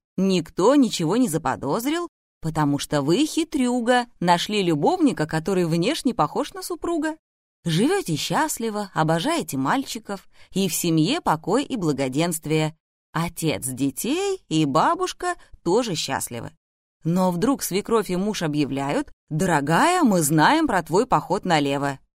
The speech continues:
Не волнуйся, мы не сердимся, одобряем твое решение.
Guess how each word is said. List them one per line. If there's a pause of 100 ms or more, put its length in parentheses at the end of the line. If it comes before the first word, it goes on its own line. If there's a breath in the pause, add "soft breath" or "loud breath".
Не
волнуйся,
мы
не
сердимся, (200)
одобряем
твое
решение.